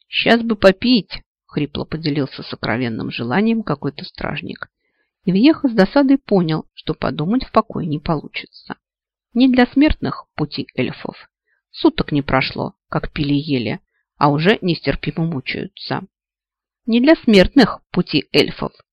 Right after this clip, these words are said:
насмешкой отозвался юный Фионель. «Пути эльфов!» — прошелестел в темноте слаженный эльфийский хор. Вьеха ожидал, что в ответ разорется командир стражников,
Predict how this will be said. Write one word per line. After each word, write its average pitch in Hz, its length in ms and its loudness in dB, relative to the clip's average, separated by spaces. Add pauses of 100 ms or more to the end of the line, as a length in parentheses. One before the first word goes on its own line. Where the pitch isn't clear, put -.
(320)
насмешкой 160 600 -2
отозвался - 720 -2
юный 160 400 -2
Фионель. 143 580 -6 (1160)
«Пути 226 420 0 (140)
эльфов!» — 220 500 6 (380)
прошелестел - 680 -6
в - 60 -20
темноте 151 580 -4 (180)
слаженный 156 500 -2
эльфийский - 600 -10
хор. - 400 -14 (880)
Вьеха 202 440 4
ожидал, 208 440 2 (100)
что - 220 -2
в 175 60 4
ответ 240 380 2
разорется 170 600 2
командир 208 440 -2
стражников, - 720 -4